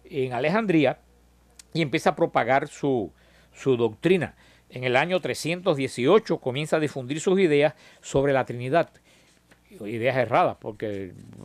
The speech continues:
prácticamente, pues, no era Trinidad, porque Trinidad es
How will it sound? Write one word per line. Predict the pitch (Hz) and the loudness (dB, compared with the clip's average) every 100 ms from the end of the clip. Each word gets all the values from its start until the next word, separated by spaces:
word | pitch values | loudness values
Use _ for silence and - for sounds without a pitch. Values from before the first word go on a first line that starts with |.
| - | -14
prácticamente, | 117 107 120 120 123 117 131 | -12 -10 -8 -6 -6 -6 -6
pues, | - 120 104 - - - _ | -4 -6 -6 -8 -20 -20 _
no | 120 135 | 0 2
era | 135 | 2
Trinidad, | 127 117 127 202 - _ | -2 -4 -2 -2 -4 _
porque | 101 110 | -14 -12
Trinidad | 117 110 110 123 139 | -10 -6 -2 -2 -2
es | 135 - | -4 -8